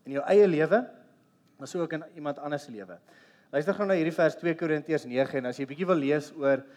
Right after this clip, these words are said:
oor hierdie topik waar ons praat vandag, twee Korintiërs nege, ehm, en twee Korintiërs agt is 'n goeie teks om te gaan lees in die Bybel. Twee Korintiërs nege vers tien.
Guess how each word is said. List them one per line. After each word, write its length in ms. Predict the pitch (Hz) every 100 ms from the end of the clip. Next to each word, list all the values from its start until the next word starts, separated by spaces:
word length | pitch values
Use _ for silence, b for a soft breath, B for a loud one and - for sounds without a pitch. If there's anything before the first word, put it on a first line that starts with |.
| B B
oor 100 | 143
hierdie 240 | 139 165 -
topik 280 | 175 160
waar 200 | 139 131
ons 100 | 139
praat 320 | - 160 147 -
vandag, 300 | 131 110 -
twee 200 | 190 196
Korintiërs 540 | 185 170 151 156 131
nege, 420 | 123 123 120 98 82 _ b b b _
ehm, 300 | 123 120 123 -
en 120 | 151
twee 160 | 190 185
Korintiërs 440 | 180 175 165 -
agt 440 | 147 120 - _ _ _
is 140 | 135
'n 40 | 147
goeie 360 | 135 190 190 185 190
teks 320 | 180 - -
om 100 | 139
te 80 | 131
gaan 200 | 143 127
lees 240 | 123 127
in 100 | 135
die 80 | 110
Bybel. 280 | 107 107 95 b b _
Twee 140 | 180
Korintiërs 320 | 196 190 185
nege 240 | 160 156 165
vers 280 | - 147 -
tien. 240 | 147 110